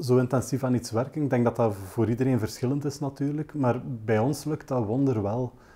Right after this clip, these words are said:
Ehm, want wij hebben, eh, in tweeduizend veertien zijn we beginnen schrijven aan onze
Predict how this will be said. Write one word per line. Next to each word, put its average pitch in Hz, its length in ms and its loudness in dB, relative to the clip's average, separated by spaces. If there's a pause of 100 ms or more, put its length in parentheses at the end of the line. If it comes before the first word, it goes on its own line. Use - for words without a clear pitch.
(260)
Ehm, 104 720 2 (260)
want 123 220 -4
wij 113 140 -2
hebben, 104 500 -2 (100)
eh, 120 100 -12 (1120)
in 104 260 -6
tweeduizend 107 760 -2
veertien 135 460 -2
zijn 123 160 0
we 120 60 0
beginnen 110 300 -2
schrijven 120 460 -2
aan 117 100 -2
onze 104 480 0